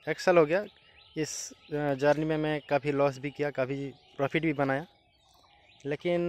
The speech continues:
मेरा जो जर्नी था वो काफ़ी उतना इंटरेस्टिंग भी नहीं था। इसलिए मुझे लगा कि, कि यार, पैसा कमाने के लिए सीखना बहुत इंपॉर्टेंट है। मैं भी एक नर्सिंग स्टूडेंट हूँ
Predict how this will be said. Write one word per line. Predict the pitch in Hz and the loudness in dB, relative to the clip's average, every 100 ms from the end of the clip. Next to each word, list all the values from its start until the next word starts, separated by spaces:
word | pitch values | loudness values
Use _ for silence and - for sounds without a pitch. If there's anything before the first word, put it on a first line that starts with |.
| 170 143 | -4 -2
मेरा | 156 160 | 2 2
जो | 160 160 156 139 - - | 4 2 2 0 -10 -18
जर्नी | 127 143 165 180 | 4 4 4 2
था | 175 | 0
वो | 160 165 | 0 0
काफ़ी | 165 - 165 160 156 135 - - - _ 170 | 0 -2 -4 -4 -4 -8 -12 -20 -20 _ -10
उतना | 185 | 0
इंटरेस्टिंग | 190 175 175 - 185 | 2 4 4 2 0
भी | 190 | 4
नहीं | 147 | 4
था। | 127 - - _ - - - - 165 | 2 -4 -8 _ -20 -20 -20 -16 -12
इसलिए | 156 175 175 | -6 -2 0
मुझे | 165 170 | 2 4
लगा | 180 180 | 6 4
कि, | 175 185 | 0 -6
कि | 180 | 0
यार, | 170 175 165 - - - - - _ - - - - | 4 2 0 -12 -20 -20 -20 -20 _ -20 -20 -14 -6
पैसा | 147 - | -2 0
कमाने | 175 170 180 | 0 0 0
के | 180 | -2
लिए | 185 196 190 | 2 4 2
सीखना | - 147 165 180 | -2 -4 2 4
बहुत | 156 165 | 4 2
इंपॉर्टेंट | 156 139 131 123 | 2 2 0 -2
है। | 160 - _ - - - - | -4 -10 _ -20 -20 -20 -4
मैं | 143 165 | 0 4
भी | 190 | 4
एक | 180 | 4
नर्सिंग | 156 151 175 | 0 0 -4
स्टूडेंट | 156 151 143 | -6 0 0
हूँ | 127 | 0